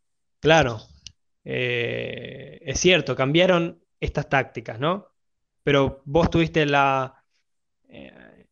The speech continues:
habilidad de ver ese cambio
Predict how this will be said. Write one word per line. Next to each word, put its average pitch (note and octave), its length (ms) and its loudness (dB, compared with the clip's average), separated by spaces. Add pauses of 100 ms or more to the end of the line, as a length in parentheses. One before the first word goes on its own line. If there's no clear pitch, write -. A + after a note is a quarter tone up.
habilidad D#3 600 2
de E3+ 480 0 (540)
ver D3+ 580 0 (240)
ese C#3 280 -2
cambio C#3+ 680 0